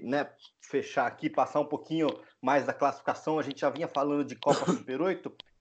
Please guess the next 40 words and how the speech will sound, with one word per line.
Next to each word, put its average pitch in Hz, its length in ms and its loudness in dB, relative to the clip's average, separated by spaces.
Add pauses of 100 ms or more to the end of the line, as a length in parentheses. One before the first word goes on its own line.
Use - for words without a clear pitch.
(160)
vale 147 260 6
lembrar, 151 460 4
Flamengo, 185 580 0
Franca 180 440 -2
e 160 60 -6
São 190 240 -2
Paulo 196 640 4
garantidos 170 1000 -2
já 160 320 2 (420)
e 220 340 6 (180)
possivelmente, 170 1120 0
né, 120 320 -2
o 131 180 -4
São 139 260 -4
Paulo 143 340 2
com 160 140 -8
mando 151 200 -2
de 147 80 -8
quadra, 156 240 2
Flamengo 208 400 0
e - 20 -10
Franca 170 480 -2
sim 170 320 -6
com 156 260 0
mando 135 300 0
de 120 120 -12
quadra, 123 540 2
as - 120 -4
duas 110 280 -4
equipes 123 540 -6
já. 110 280 4 (580)
E 185 80 8
aí 156 120 8
a 160 40 4
gente - 260 -4
vem, 117 120 0
Flamengo 135 340 0
então 135 240 -2
em 135 40 -8
primeiro, 135 520 0